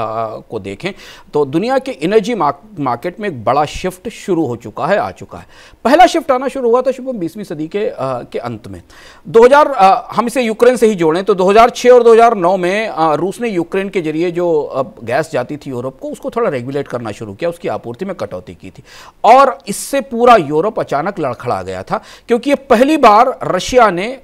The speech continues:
गैस का या एनर्जी का, खासतौर से गैस जिसके प-, जो यूरोप की सबसे बड़ी ज़रूरत है, यूरोप को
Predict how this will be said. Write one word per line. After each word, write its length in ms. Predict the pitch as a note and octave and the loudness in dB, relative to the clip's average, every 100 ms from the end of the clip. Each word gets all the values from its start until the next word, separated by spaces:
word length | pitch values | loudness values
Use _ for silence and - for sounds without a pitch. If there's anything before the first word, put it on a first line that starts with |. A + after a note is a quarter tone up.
| - | -16
गैस 360 | B2 D#3 F3+ | 0 4 4
का 180 | - C#3 | 2 -2
या 100 | B2+ | 0
एनर्जी 460 | B2+ D3 F#3 F3 F3+ | -2 -2 -2 -2 -4
का, 300 | - B2 - - _ | -2 -2 -4 -10 _
खासतौर 300 | E3 E3+ A3 | 2 2 0
से 120 | - | -2
गैस 360 | C#3+ D#3 F#3 F#3+ | 2 4 4 2
जिसके 420 | - D#3+ - F#3 | -8 -10 -8 -2
प-, 240 | D#3+ - D#3 | 0 0 -2
जो 180 | C3+ D#3+ | 0 -2
यूरोप 320 | D3+ D#3 D#3+ | 0 -2 -2
की 100 | - | -4
सबसे 260 | E3 E3+ D3 | -10 -8 -8
बड़ी 260 | A2+ D3 | -6 -4
ज़रूरत 380 | E3 D3+ C#3+ C#3 | -2 -4 -4 -6
है, 60 | C#3+ | -6
यूरोप 300 | C3 C#3+ D3 | -4 -6 -4
को 160 | E3 | -6